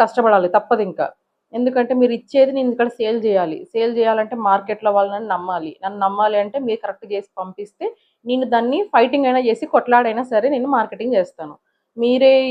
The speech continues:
ఇష్టం వచ్చినట్టు చేసి పంపిస్తే నేనేం చేయలేను, రిటర్న్ పంపించేస్తాను వెంటనే, అగ్రిమెంట్ కూడా క్యాన్సిల్ చేసి పడేస్తానండి. So,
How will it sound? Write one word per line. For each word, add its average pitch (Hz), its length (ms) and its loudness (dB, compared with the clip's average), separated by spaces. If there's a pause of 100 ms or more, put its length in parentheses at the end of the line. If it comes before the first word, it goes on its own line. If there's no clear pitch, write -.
ఇష్టం 240 260 -8
వచ్చినట్టు 233 320 -2
చేసి 220 200 -4
పంపిస్తే 214 380 -10
నేనేం 190 360 -6
చేయలేను, 165 400 -6 (880)
రిటర్న్ 220 280 4
పంపించేస్తాను 180 680 0
వెంటనే, 160 340 -2 (420)
అగ్రిమెంట్ 208 460 2 (100)
కూడా 226 180 6 (640)
క్యాన్సిల్ 220 320 0
చేసి 208 180 -4
పడేస్తానండి. 160 600 -6 (180)
So, 220 60 -6